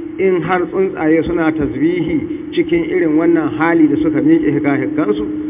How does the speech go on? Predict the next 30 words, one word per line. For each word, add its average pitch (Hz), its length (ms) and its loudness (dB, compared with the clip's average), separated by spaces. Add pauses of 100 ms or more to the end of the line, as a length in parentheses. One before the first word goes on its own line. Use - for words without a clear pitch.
(180)
fa 139 80 -2
hiya 160 240 4
mazannatul 156 580 2
ishtigali, 156 640 2
gashi 147 320 -2
ko 147 160 -4
wurin 185 280 -2
da 175 120 -4
ake 170 240 -2
zaton 156 340 -4
su 165 100 -4
shagaltu 139 440 -4
ne, 147 100 0 (440)
sadda 185 260 -6
hankali 156 380 0
ke 151 180 -2
ɗaukuwa 101 420 -4
ne. 302 100 -4 (920)
To, 151 120 4
fa 147 120 0
ma 170 200 2
zannuka 151 380 0
bi 143 80 -4
ghairiha, 127 420 -4
mi 196 200 2
azzatonka 170 640 -2
ga 147 80 -4
in 160 160 -4
suna 156 240 -2
cikin 156 340 -2